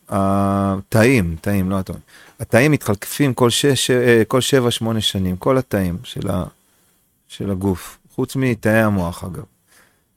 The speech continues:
אז, אה, אז אם אני פוגש, נגיד, את, אה, אה, מתנאל,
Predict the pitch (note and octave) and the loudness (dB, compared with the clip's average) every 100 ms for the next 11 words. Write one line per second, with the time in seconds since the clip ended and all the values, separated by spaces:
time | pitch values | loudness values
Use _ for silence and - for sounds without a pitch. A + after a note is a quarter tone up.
0 | _ _ _ _ _ - G2 F#2+ G2+ G2+ | _ _ _ _ _ -2 0 2 4 4
1 | G2 G2 G2 G2 F#2+ - _ _ _ _ | 4 4 2 2 0 -4 _ _ _ _
2 | _ _ _ _ - F2+ C3 E3 D#3 B2+ | _ _ _ _ -6 -2 -2 0 0 -2
3 | A2 G#2+ F#2+ A2 - G#2+ G2 G#2 G2+ F#2+ | 0 -2 0 -2 -2 -4 -2 0 0 -2
4 | - F#2+ F2+ F2+ E2+ - _ _ _ _ | -4 -2 -2 -2 -6 -14 _ _ _ _
5 | _ _ _ _ _ _ _ _ - - | _ _ _ _ _ _ _ _ -16 -8
6 | G2+ G2 F#2+ F#2 F#2 F#2 F#2 - _ _ | -2 0 2 0 -2 -2 -6 -10 _ _
7 | _ _ _ _ _ _ _ _ _ _ | _ _ _ _ _ _ _ _ _ _
8 | _ _ _ _ _ A2 - G#2+ A2+ A#2+ | _ _ _ _ _ -8 -4 0 4 4